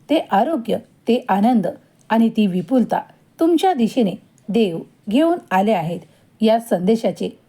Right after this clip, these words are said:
फक्त माध्यम आहे. जर तुम्ही हे सर्व काही मनपूर्वक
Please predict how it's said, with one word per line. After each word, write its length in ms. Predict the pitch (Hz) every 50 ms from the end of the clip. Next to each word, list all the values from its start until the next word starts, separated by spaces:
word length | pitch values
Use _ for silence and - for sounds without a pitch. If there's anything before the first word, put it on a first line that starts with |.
| _ _ -
फक्त 260 | 277 285 285 - 320
माध्यम 500 | 285 254 233 196 175 156 156 226 233 220
आहे. 220 | 165 151 196 - - _ _ _ _ _ _ -
जर 200 | 190 208 262 262 233 -
तुम्ही 320 | 233 214 226 254 220 - - _ _ _ _ _
हे 120 | 262 294 294
सर्व 360 | - - - 196 202 233 285
काही 220 | 285 247 220 240
मनपूर्वक 640 | 240 208 190 190 226 302 294 - 285 262 220 208 196